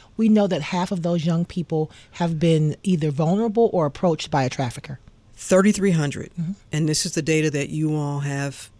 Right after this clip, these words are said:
Speaker 2: been able to, to collect with, with this research with Georgia State. Thirty-three hundred youth on any given night in the Atlanta region.
Speaker 1: In the metro area.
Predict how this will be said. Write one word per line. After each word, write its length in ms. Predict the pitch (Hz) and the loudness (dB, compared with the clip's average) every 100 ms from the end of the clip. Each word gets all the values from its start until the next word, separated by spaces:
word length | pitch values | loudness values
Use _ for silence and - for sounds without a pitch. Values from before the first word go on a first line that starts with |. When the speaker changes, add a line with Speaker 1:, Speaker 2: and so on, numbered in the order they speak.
| _ _ _ _ - | _ _ _ _ -6
Speaker 2:
been 140 | 160 | -2
able 260 | 151 143 151 | -2 -2 -4
to, 360 | - 143 139 135 | -6 -6 -6 -8
to 300 | - 143 139 | -10 -10 -10
collect 560 | - 147 156 147 - | -10 -6 -6 -6 -10
with, 200 | 151 139 | -12 -12
with 160 | 143 139 | -12 -12
this 220 | 143 - | -10 -6
research 440 | 156 147 135 131 - | -4 -2 -4 -4 -6
with 120 | 139 | -6
Georgia 240 | 143 135 | -6 -6
State. 300 | 127 127 123 | -6 -8 -8
Thirty-three 600 | - - 185 220 220 208 | -8 2 4 4 2 0
hundred 300 | 180 185 175 | 0 -2 -4
youth 340 | - 165 165 - - - - | -2 -2 -2 -4 -20 -20 -6
on 120 | 156 156 | 0 2
any 200 | 170 175 | 4 2
given 440 | 160 156 160 160 _ _ - _ | 2 2 2 0 _ _ -20 _
night 460 | 147 156 165 175 - - | -2 0 2 0 -6 -2
in 100 | 156 | 2
the 100 | 160 | 2
Atlanta 380 | 151 151 160 156 | 0 -2 -2 -2
region. 400 | 135 147 135 - 208 | -4 -4 -6 -6 2
Speaker 1:
In 100 | 190 | 4
the 60 | |
metro 280 | 180 175 180 | 6 4 2
area. 400 | 147 143 120 | 2 0 -2